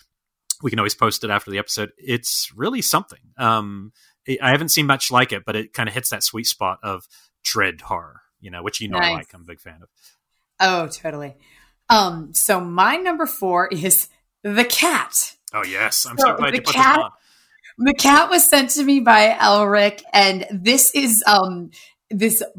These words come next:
Speaker 2: bonkers fucking movie directed by the same guy who did this
Speaker 1: You would never
Speaker 2: story.
Speaker 1: know. I mean, why would it be
Speaker 2: Yeah.
Speaker 1: bonkers? Why would it be
Speaker 2: I
Speaker 1: bonkers?
Speaker 2: know, right? It's the
Speaker 1: Story
Speaker 2: same
Speaker 1: of
Speaker 2: guy who
Speaker 1: Ricky.
Speaker 2: did the story of Ricky,
Speaker 1: Yeah.
Speaker 2: and it is that level of, like, fucking insanity and
Speaker 1: Yeah.
Speaker 2: gore.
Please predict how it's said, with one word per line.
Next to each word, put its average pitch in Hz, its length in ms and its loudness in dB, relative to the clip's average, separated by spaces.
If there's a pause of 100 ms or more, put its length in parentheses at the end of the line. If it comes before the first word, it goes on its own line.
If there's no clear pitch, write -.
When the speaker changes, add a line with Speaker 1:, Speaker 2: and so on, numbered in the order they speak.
(220)
Speaker 2:
bonkers 233 640 4
fucking 208 400 0
movie 185 400 -4
directed 190 500 2
by 262 140 2
the 233 80 0
same 196 360 0
guy 175 320 2
who 180 140 -6
did 165 220 -6
this 175 80 -2
Speaker 1:
You 302 80 4
would 214 100 -2
never 226 240 4
Speaker 2:
story. 202 40 -4
Speaker 1:
know. 156 220 6
I 294 60 4
mean, 294 140 2
why 190 160 6
would 180 120 4
it 143 60 -2
be 143 160 0
Speaker 2:
Yeah. 170 80 4
Speaker 1:
bonkers? 101 400 -2
Why 277 140 4
would 220 100 2
it 185 40 -2
be 165 80 -6
Speaker 2:
I 151 260 6
Speaker 1:
bonkers? 277 80 -6
Speaker 2:
know, 269 180 6 (160)
right? 247 340 4
It's - 200 -2
the - 80 4
Speaker 1:
Story 185 140 6
Speaker 2:
same 180 80 4
Speaker 1:
of 294 40 -2
Speaker 2:
guy 320 120 6
who 302 80 2
Speaker 1:
Ricky. 294 200 -2
Speaker 2:
did 254 140 -2
the 247 160 -4
story 247 420 2
of 196 200 0
Ricky, 269 500 0 (160)
Speaker 1:
Yeah. 202 160 2
Speaker 2:
and 254 100 6
it 247 160 0
is 262 220 2 (100)
that 247 380 4
level 214 720 2
of, 185 200 2
like, 185 200 0
fucking 220 400 2
insanity 180 640 -2
and 156 160 -8
Speaker 1:
Yeah. 165 140 -6
Speaker 2:
gore. 151 200 -6